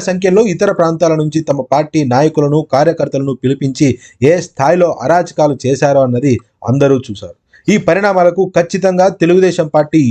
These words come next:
ఏదో ఒక రోజు మూల్యం చెల్లించక తప్పదు. ఒక విధంగా ఈ ఎన్నిక వల్ల తెలుగుదేశం పార్టీ తనకు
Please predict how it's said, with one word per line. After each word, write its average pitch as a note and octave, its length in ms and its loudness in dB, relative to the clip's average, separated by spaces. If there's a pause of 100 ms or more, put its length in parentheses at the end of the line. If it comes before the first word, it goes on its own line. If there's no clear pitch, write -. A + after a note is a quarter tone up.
(100)
ఏదో E3+ 220 2
ఒక D#3 80 -6 (100)
రోజు D3 180 0 (160)
మూల్యం C#3+ 360 2
చెల్లించక B2 400 -2 (120)
తప్పదు. - 280 -6 (360)
ఒక D#3+ 160 -2
విధంగా G3+ 300 0 (140)
ఈ G3 40 0 (120)
ఎన్నిక G#3 300 -2
వల్ల F#3 160 2 (160)
తెలుగుదేశం F3+ 540 2
పార్టీ D#3 220 0 (120)
తనకు E3+ 220 0